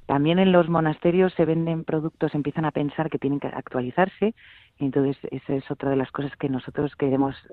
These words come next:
fomentar, ¿no? Es decir, es muy importante tener el dulce tradicional, el dulce que tienes la receta que nació, eh, en un convento, ¿no? Como es el polvorón, que dices, bueno, eh, pues en las clarisas de Estepa tienen el manuscrito, eh, de, de la primera receta, bueno, pues ahí lo tienen como un tesoro, pero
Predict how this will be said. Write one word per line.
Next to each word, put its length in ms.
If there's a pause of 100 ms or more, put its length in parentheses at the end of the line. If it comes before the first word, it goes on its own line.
fomentar, 540
¿no? 120
Es 120
decir, 240 (400)
es 120
muy 120
importante 480
tener 280
el 160
dulce 300
tradicional, 640 (320)
el 140
dulce 260
que 100
tienes 280
la 120
receta 520
que 320
nació, 520 (360)
eh, 240
en 120
un 120
convento, 560
¿no? 120
Como 200
es 60
el 100
polvorón, 500
que 80
dices, 200
bueno, 220
eh, 400
pues 220
en 80
las 140
clarisas 340
de 60
Estepa 340
tienen 300
el 100
manuscrito, 720 (540)
eh, 340
de, 600
de 140
la 140
primera 360
receta, 540
bueno, 220
pues 140
ahí 120
lo 120
tienen 220
como 180
un 60
tesoro, 340
pero 260